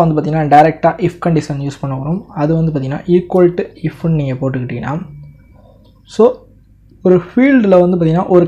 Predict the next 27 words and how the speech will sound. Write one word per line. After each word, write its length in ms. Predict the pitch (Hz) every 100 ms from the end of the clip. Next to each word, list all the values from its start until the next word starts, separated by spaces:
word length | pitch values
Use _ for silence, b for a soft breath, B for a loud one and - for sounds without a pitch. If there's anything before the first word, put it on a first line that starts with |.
| 165
condition 480 | 175 208 - 190 165
நம்ம 120 | 151 147
கொடுக்குறோம். 340 | 147 143 175 190 _ -
So 60 | 160
அந்த 100 | 147 143
கண்டிஷனுக்கு 380 | 160 180 170 156
முன்னாடி 240 | 147 147 214 - b b b 147
அந்த 140 | 147 170 - - - _ _ _ _ -
condition 380 | 185 220 202 170
வந்து 120 | 170 156
பார்த்தீங்கன்னா 320 | - 143 160
இப்போ 120 | 151 156
இந்த 120 | 147 143
செல்லில் 340 | 180 214 196
உள்ள 120 | 165 151
டேட்டாஸ் 380 | 156 175 165 156
வந்து 120 | 143 139
பார்த்தீங்கன்னா 320 | 131 127 160 - _ b b b b -
ஃபார்ட்டிக்கு 480 | - 208 233 233 202 196
மேலே 200 | 190 196 165
இருந்துச்சுன்னா 420 | 156 143 151 151 196 b b b _ _ - - - _ - b b b b b b -
நான் 160 | 165 160
வந்து 140 | 165 165
பார்த்தீங்கன்னா 320 | 151 151 175 156
குட்டுன்னு 360 | 165 175 190 185 165
போடணும்னு 360 | 147 143 143 -
சொல்றேன். 360 | 135 131 135